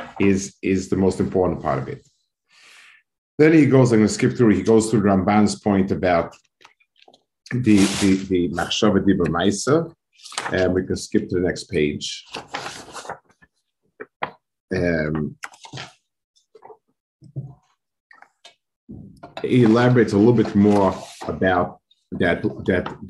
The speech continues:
really the four Mises Bezdin are also included. Skilo Sefer Herek Chenek, because he burns the animal, he shechts it, it's like skila, it's like, like shchita, like, like, like, uh, herek, and so on. Um,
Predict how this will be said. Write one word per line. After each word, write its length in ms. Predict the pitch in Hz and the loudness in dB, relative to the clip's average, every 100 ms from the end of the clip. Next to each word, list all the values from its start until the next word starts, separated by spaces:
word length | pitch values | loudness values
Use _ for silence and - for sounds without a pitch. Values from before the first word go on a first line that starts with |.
| 95 104 | -10 0
really 360 | 110 113 101 | 4 4 4
the 200 | 98 95 | 0 -8
four 320 | - - 120 | -8 2 4
Mises 480 | 110 113 110 92 - | 6 4 2 -6 -2
Bezdin 360 | 107 107 98 95 | 0 0 0 -4
are 120 | 76 | -2
also 320 | 98 107 - | 0 2 0
included. 440 | 92 - 92 104 107 | -4 0 0 0 -4
Skilo 380 | - 110 101 | -4 0 2
Sefer 320 | 95 104 98 90 | 2 -2 -2 -2
Herek 280 | 87 - | -2 -4
Chenek, 440 | - 92 110 127 127 - - _ _ _ | -6 -2 0 -2 -6 -18 -20 _ _ _
because 480 | 90 82 92 90 - | -6 -2 0 0 -2
he 160 | 92 - | -8 -4
burns 260 | 95 90 87 | -2 -2 0
the 100 | 101 | 0
animal, 380 | 120 120 107 82 | 2 2 2 0
he 80 | |
shechts 480 | 76 - 107 - - | -4 -4 -4 -6 -6
it, 100 | 82 | -6
it's 160 | 78 - | -6 -8
like 160 | 65 - - 78 71 _ _ | -8 -10 -10 -10 -10 _ _
skila, 480 | - - 160 131 98 | -16 2 4 6 2
it's 120 | 71 | 0
like, 220 | 69 65 - - | -6 -8 -12 -8
like 140 | 85 | -6
shchita, 640 | 95 - 165 131 110 82 - | -6 -4 -2 0 0 0 -4
like, 160 | 82 - | -8 -8
like, 240 | 80 73 - | -8 -8 -8
like, 260 | 78 73 - - | -10 -10 -12 -12
uh, 140 | 78 69 | -10 -6
herek, 500 | 113 135 110 85 - _ _ _ | 0 2 2 -2 -10 _ _ _
and 100 | - | -12
so 240 | - 95 92 | -6 -4 0
on. 380 | 104 147 - - _ _ _ _ _ _ _ _ | 0 0 -6 -18 _ _ _ _ _ _ _ _
Um, 640 | 95 85 82 78 82 80 | -2 0 0 -2 -4 -4